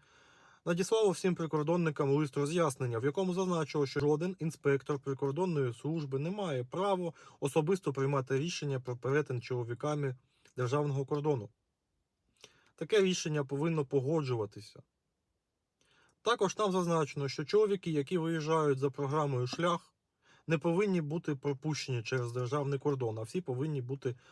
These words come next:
розвернуті. Як причина такого, такої відмови від перетину державного кордону вказувати недоведеність мети виїзду.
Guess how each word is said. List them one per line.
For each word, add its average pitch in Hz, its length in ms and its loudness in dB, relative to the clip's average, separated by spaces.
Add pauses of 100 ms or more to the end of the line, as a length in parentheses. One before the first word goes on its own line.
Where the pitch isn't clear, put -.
(120)
розвернуті. 123 720 0 (600)
Як 165 180 2
причина 185 420 0
такого, 160 420 -2
такої 156 460 -2
відмови 147 500 2
від 131 160 -4
перетину 135 400 0
державного 131 520 0
кордону 170 380 0
вказувати 165 840 0 (420)
недоведеність 151 960 2
мети 127 300 0
виїзду. 131 560 -2